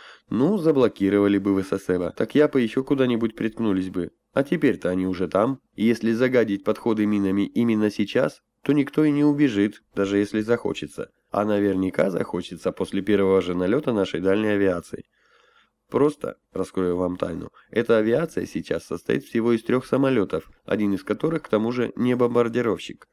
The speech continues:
А по заблокированной бухте они смогут отработать и несколько раз. Когда сможете выйти в море?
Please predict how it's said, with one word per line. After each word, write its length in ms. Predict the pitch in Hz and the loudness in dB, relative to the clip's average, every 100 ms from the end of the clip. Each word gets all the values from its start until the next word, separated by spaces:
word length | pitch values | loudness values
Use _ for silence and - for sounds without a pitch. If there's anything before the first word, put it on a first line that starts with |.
| - | -4
А 100 | 143 | 0
по 100 | 160 | 2
заблокированной 720 | 160 160 151 107 113 123 135 | 2 2 2 2 2 2 0
бухте 360 | 127 120 - 113 | 0 -2 0 0
они 200 | 113 107 | 2 -2
смогут 400 | - 190 151 117 | -2 -2 0 0
отработать 520 | 110 98 110 110 92 | 0 0 0 -2 -2
и 60 | 135 | 0
несколько 480 | 131 92 82 80 82 | 0 0 -4 -4 -4
раз. 240 | 92 - _ _ _ _ _ _ | -4 -10 _ _ _ _ _ _
Когда 280 | - 139 165 | -2 0 0
сможете 440 | - 98 92 90 | 0 -2 -2 -2
выйти 220 | 90 87 87 | -2 -2 -2
в 60 | |
море? 300 | 95 104 139 | 0 0 -2